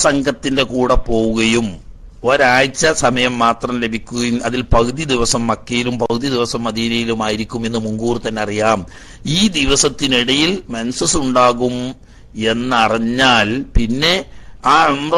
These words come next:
ഉദ്ദേശിച്ചുകൊണ്ട് ഇഹ്റാം ചെയ്ത് പുറപ്പെട്ട ആ സ്ത്രീ ഒരു പക്ഷേ ഇഹ്റാം ചെയ്യുന്ന സമയത്ത് തന്നെ എനിക്ക് മെൻസസ് ഇടയ്ക്ക് തുടങ്ങി, എൻ്റെ ഉംറ ചെയ്ത് പൂർത്തിയാക്കാൻ പറ്റാത്ത അവസ്ഥ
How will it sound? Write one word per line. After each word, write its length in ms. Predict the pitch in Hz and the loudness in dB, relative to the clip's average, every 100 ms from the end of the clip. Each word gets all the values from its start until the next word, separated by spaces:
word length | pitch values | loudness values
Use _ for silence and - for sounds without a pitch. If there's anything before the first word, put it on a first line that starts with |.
| 165 | 0
ഉദ്ദേശിച്ചുകൊണ്ട് 880 | 139 143 131 131 143 127 127 123 127 131 117 | 2 0 0 -4 -2 0 2 2 2 0 -2
ഇഹ്റാം 400 | 113 120 139 147 139 | -2 2 2 2 2
ചെയ്ത് 200 | 131 127 | 0 0
പുറപ്പെട്ട 420 | 120 117 - 120 - 117 117 | 0 0 0 -4 -2 -2 0
ആ 20 | 123 | 0
സ്ത്രീ 320 | - 113 113 127 151 - - - - - - - - - - - - | -2 -2 0 0 -2 -8 -18 -20 -20 -20 -20 -20 -20 -20 -20 -16 -4
ഒരു 100 | 135 180 | 2 4
പക്ഷേ 280 | 143 - 135 135 120 | 2 2 2 2 0
ഇഹ്റാം 320 | 127 139 147 - | 2 2 2 0
ചെയ്യുന്ന 340 | 131 165 196 185 - | 0 0 0 0 0
സമയത്ത് 420 | 123 135 131 139 120 | 0 0 0 -2 -2
തന്നെ 300 | 113 117 135 151 120 | 0 0 0 -2 -2
എനിക്ക് 380 | 117 107 - 160 196 - - - - - 110 | -2 -4 0 0 0 -8 -20 -20 -20 -10 -4
മെൻസസ് 540 | 110 117 - 143 160 - 120 | -4 -2 0 0 -2 -2 -2
ഇടയ്ക്ക് 300 | 117 - 131 117 | -2 -4 -6 -2
തുടങ്ങി, 460 | 110 113 117 143 160 135 | 0 0 0 0 0 0
എൻ്റെ 180 | 123 120 110 | 2 2 0
ഉംറ 180 | 120 151 143 | 0 0 0
ചെയ്ത് 200 | 131 127 110 | -2 -2 -2
പൂർത്തിയാക്കാൻ 680 | 117 - 147 135 131 131 123 | -4 -4 0 0 0 -2 -2
പറ്റാത്ത 540 | 120 117 - 139 147 - 156 123 | -4 -6 0 2 2 2 2 4
അവസ്ഥ 280 | 131 135 | 2 0